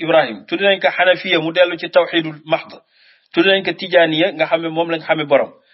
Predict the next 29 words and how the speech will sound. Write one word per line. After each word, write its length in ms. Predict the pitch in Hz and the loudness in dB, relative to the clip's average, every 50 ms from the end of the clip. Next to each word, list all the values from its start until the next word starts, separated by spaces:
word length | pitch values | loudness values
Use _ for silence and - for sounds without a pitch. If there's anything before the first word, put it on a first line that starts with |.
| _ _ _ _ - | _ _ _ _ -2
Nee 160 | 151 180 214 | 0 2 2
na 80 | 220 220 | 2 2
tur 180 | 214 - 254 247 | 2 0 0 0
yooyu 260 | 233 226 220 202 202 185 | 2 2 4 2 2 2
yëpp 140 | 214 247 - | -2 -4 -2
nag 160 | 208 196 170 | -2 -2 -2
dafa 220 | 165 190 185 196 196 | 0 -2 -2 0 -2
am 140 | 190 175 165 | -2 0 2
benn 180 | 175 180 180 175 170 | 2 2 4 2 -2
bu 80 | 165 175 | -2 -2
nekk 200 | 175 165 160 - 156 - - | -4 -4 -4 -6 -6 -2 -2
instance 480 | 185 190 190 - - 185 170 156 - 151 | -2 -2 -2 -2 -4 -2 -2 -4 -6 -8
bu 120 | 156 170 | -8 -2
tax 180 | - 160 147 - - _ | 0 0 -2 -2 -6 _
wala 240 | 135 135 147 160 175 180 175 - - | -2 0 2 2 2 2 0 -2 -6
dimension 520 | 131 147 180 190 180 170 - - 175 160 151 | -8 -2 0 0 0 0 -2 -2 -2 -2 -2
bu 100 | 170 165 | -2 -2
tax 140 | 175 165 151 | -4 -4 -4
ñu 140 | 156 165 160 | -6 -10 -10
tudde 220 | 160 190 160 165 160 | -10 -6 -4 -4 0
ko 100 | - 156 | 0 2
loolu. 360 | 151 151 147 139 160 180 - _ _ _ _ _ _ _ _ - 131 | 4 4 4 4 2 -2 -6 _ _ _ _ _ _ _ _ -4 0
Bi 80 | 156 165 | 4 4
hadal 320 | 170 175 175 175 170 170 | 6 6 6 4 2 0
ma 260 | 170 156 160 170 175 175 | 0 0 2 2 2 2
yunabbihu 420 | 175 175 - 180 160 156 170 160 | 0 -2 -4 -4 -4 -4 -8 -6
bi 80 | 156 170 | -2 0
hadal 260 | 165 165 170 165 170 160 | 2 2 2 2 -2 -2
maana, 440 | 160 165 156 156 151 147 160 175 | -2 -2 -2 0 0 0 -2 -2